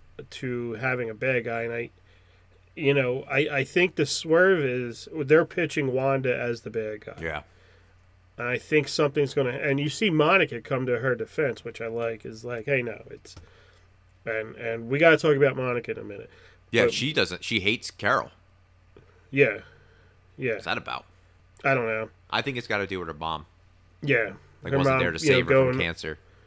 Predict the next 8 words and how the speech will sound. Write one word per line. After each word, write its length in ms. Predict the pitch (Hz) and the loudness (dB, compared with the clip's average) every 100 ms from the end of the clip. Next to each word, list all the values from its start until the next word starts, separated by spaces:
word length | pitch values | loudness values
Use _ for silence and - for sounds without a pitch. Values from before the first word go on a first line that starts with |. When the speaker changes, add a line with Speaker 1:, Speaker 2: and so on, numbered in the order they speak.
| _ _ | _ _
Speaker 1:
Yeah, 280 | 127 113 107 104 - - 135 | -2 0 -2 -8 -18 -20 -4
going 300 | 123 123 127 | 2 4 4
off 240 | 127 120 | 0 -2
on 80 | 123 | -2
a 40 | |
wild 280 | 120 120 117 | 0 0 0
goose 220 | 113 117 | -2 -6
chase. 380 | - 117 110 - | -6 -6 -6 -8